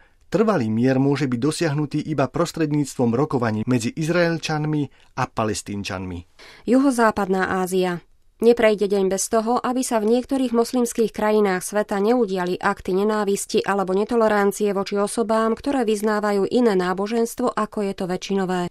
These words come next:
Speaker 2: Náboženská netolerancia v krajinách ako Pakistan, Irak, Irán, Indonézia, najmä voči kresťanom počas posledných tridsiatich rokov dramaticky vzrástla. Deje sa to aj napriek snahám katolíckej cirkvi,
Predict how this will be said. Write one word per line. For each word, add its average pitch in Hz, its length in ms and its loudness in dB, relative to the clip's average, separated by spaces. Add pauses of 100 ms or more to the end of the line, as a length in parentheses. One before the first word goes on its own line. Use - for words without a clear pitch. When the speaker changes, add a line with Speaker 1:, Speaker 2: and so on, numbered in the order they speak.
(160)
Speaker 2:
Náboženská 240 640 2
netolerancia 208 800 2
v 208 160 -2
krajinách 196 640 2
ako 190 160 -2
Pakistan, 214 720 0
Irak, 196 400 -2
Irán, 185 560 0
Indonézia, 202 720 4 (320)
najmä 254 320 4
voči 196 240 -4
kresťanom 233 560 2
počas 214 320 -6
posledných 233 560 0
tridsiatich 233 480 -2
rokov 202 400 -2
dramaticky 180 560 -4
vzrástla. 185 640 -2 (340)
Deje 262 240 6
sa 226 160 0
to 208 160 0
aj 185 240 0
napriek 208 320 0
snahám 233 400 2
katolíckej 190 640 -2
cirkvi, 233 480 4